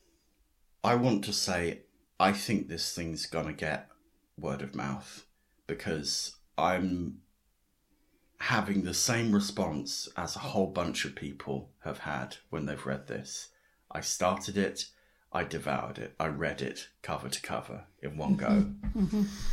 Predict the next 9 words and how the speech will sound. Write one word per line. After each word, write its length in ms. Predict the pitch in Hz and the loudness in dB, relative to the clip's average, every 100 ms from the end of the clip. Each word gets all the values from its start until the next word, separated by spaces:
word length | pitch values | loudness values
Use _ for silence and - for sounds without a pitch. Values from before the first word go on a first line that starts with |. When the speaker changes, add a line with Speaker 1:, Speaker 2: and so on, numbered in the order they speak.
| - - - - - | 2 -2 -10 -14 -2
Speaker 1:
Um, 460 | 92 85 85 80 71 - - - - - - - - - - - - - - | 2 4 4 2 0 -4 -14 -16 -16 -18 -20 -20 -20 -16 -16 -16 -20 -20 -10
you've 300 | 101 104 107 | -2 0 2
chosen 600 | 104 - 117 107 - 107 | 4 6 6 4 4 6
to 120 | 101 92 | 6 4
use 680 | 90 104 98 92 - - - - _ _ _ _ _ _ _ _ _ - _ - | 6 8 8 6 0 -2 -4 -14 _ _ _ _ _ _ _ _ _ -20 _ 0
a 100 | 95 | 4
mixture 520 | 98 101 - - 98 | 4 4 2 4 4
of 680 | - 78 78 69 - - - _ _ _ _ _ _ _ _ _ _ - | 4 4 4 0 -6 -8 -10 _ _ _ _ _ _ _ _ _ _ -4
poetry, 760 | 117 101 101 - 104 98 - | 4 6 6 4 4 4 0